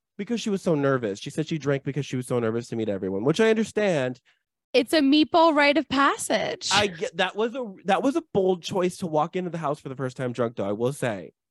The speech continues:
Speaker 1: I wouldn't do it only because I'd be afraid to have, like, a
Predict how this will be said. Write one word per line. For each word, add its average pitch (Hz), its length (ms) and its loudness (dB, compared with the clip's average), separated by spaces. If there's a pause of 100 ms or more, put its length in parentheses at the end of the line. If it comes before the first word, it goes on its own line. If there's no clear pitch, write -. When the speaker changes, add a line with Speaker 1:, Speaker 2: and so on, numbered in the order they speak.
(460)
Speaker 1:
I 175 140 2
wouldn't 302 300 4
do 240 160 2
it 233 140 4
only 220 240 -2
because 175 720 -4 (420)
I'd 165 120 -6
be 175 100 -4
afraid 160 420 -2
to 131 300 -2 (640)
have, 135 280 -6
like, 117 280 -6
a 107 180 -4